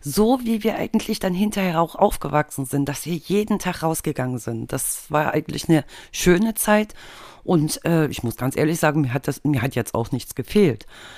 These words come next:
Ja, mit der Schulzeit, also eigentlich ist es genauso wie hier vom System her. Man ist mit sechs oder mit sieben Jahren in die Schule reingekommen, äh, in die erste Klasse. Es gab auch bei uns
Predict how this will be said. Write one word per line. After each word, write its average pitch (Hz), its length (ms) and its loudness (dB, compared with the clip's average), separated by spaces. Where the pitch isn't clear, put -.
Ja, 254 340 4
mit 196 200 2
der 196 80 4
Schulzeit, 208 640 0
also 165 180 2
eigentlich 185 500 2
ist - 160 -2
es 156 140 -2
genauso 139 720 0
wie 160 540 -2
hier 139 460 2
vom 120 200 2
System 117 500 -2
her. 120 260 -2
Man 180 120 4
ist - 240 2
mit 196 140 2
sechs - 320 0
oder 170 220 2
mit 160 200 4
sieben 156 360 0
Jahren 147 300 2
in - 140 -4
die 127 120 -6
Schule 156 460 -2
reingekommen, 226 760 2
äh, 196 240 6
in 190 80 4
die 180 60 2
erste 165 320 0
Klasse. 226 360 2
Es 202 160 0
gab 147 240 2
auch 233 220 6
bei 160 180 2
uns - 380 4